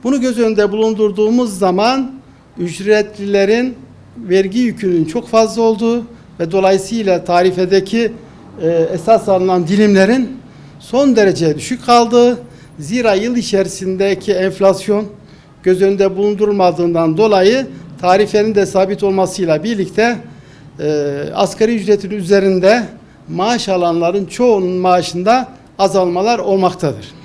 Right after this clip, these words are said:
Dolayısıyla, e, bugünlerde kararını açıklamasını beklediğimiz Hakem Kurulu'nun önündeki önemli maddelerden biri de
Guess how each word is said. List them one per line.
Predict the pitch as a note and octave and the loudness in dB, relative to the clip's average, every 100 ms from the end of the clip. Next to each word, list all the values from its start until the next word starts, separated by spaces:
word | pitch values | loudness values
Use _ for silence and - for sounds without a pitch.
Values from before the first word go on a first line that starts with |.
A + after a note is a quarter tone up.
| - - | -16 -2
Dolayısıyla, | G3 A3 A3 A3+ B3+ A3+ A3 G#3 - F#3 | 2 4 2 0 0 2 2 2 -4 -4
e, | F#3+ F#3 | -2 -4
bugünlerde | A3 A#3 A3+ G3+ G3 F3+ A#3+ C4+ - - | -4 -2 2 4 2 2 0 0 -8 -8
kararını | - G3 G3+ A#3 | 0 2 2 2
açıklamasını | A3 G#3 - A3 G#3+ G#3 F#3 G#3+ G#3+ F#3+ | -2 -2 -10 -4 -2 0 -2 -2 -2 0
beklediğimiz | G#3 G#3+ G#3 G#3 G#3+ C4 - - - - | -2 2 0 2 -2 -2 -8 -18 -20 -20
Hakem | - F3 F3 B3+ C4 A#3+ | -8 -8 -2 0 0 0
Kurulu'nun | G#3+ G#3+ A3 A3 | 0 2 0 0
önündeki | A3 G#3+ G#3 G3+ A3 C4+ C4+ - - - - | 0 0 0 0 0 -2 -2 -10 -20 -20 -6
önemli | G3 G#3 A3+ | -2 0 0
maddelerden | A#3+ G#3 G#3 G3+ G3 F#3+ G#3+ G3 | 2 2 2 4 4 4 2 2
biri | G3+ B3+ | 0 4
de | A3+ C4 A#3 | 4 4 2